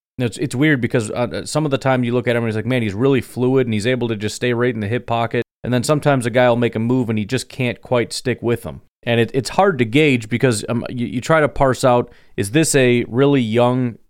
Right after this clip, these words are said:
extremely talented guy that just needs some coaching, a little bit of fundamental work, or are there physical limitations to what he is or isn't able to do? And I'm not really able to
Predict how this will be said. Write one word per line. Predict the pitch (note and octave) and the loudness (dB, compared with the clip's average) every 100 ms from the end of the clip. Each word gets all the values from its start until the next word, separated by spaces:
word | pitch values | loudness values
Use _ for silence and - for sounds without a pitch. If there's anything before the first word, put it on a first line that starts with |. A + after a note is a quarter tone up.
| - | -14
extremely | G#2+ - B2+ C3 A#2+ | -12 -6 -2 0 0
talented | - B2+ A#2+ A2+ G#2+ | 2 0 0 -2 0
guy | A2+ A#2 | 2 4
that | A2 | 2
just | A2 G#2+ | -2 -6
needs | A#2 A2+ | -4 -6
some | - G2 | -6 -8
coaching, | - B2+ - C3 B2 - _ _ - | -2 -2 -2 -4 -4 -8 _ _ -4
a | |
little | A#2+ B2 | 0 2
bit | A#2+ | 2
of | A2+ | 2
fundamental | C3+ B2+ A#2 A#2+ B2+ A#2+ | 2 0 0 0 0 2
work, | B2+ A#2+ | 2 0
or | - A#2 | 0 2
are | A2+ A2+ | 4 4
there | A#2 A2+ G#2+ | 4 2 2
physical | - - C#3 B2 A#2 A2 | -2 -2 0 2 2 2
limitations | A#2+ A2 B2 A#2+ - G#2+ - | 2 0 0 -2 -2 -6 -4
to | G#2+ | -2
what | A2 G2 | 0 -2
he | G#2+ A2 | -2 -4
is | A2 A2 | -2 0
or | G#2 | -2
isn't | F2+ G#2 G2+ | -2 -2 -4
able | E2+ G#2+ F#2+ | -2 -2 -2
to | F#2 | -4
do? | G2 A2 | -2 -2
And | G2 | -2
I'm | G#2 | -2
not | G#2 A2 F2 | -2 -4 -2
really | G#2+ G2+ E2+ | -2 -2 -2
able | G#2 G2 | -4 -4
to | F#2 | -8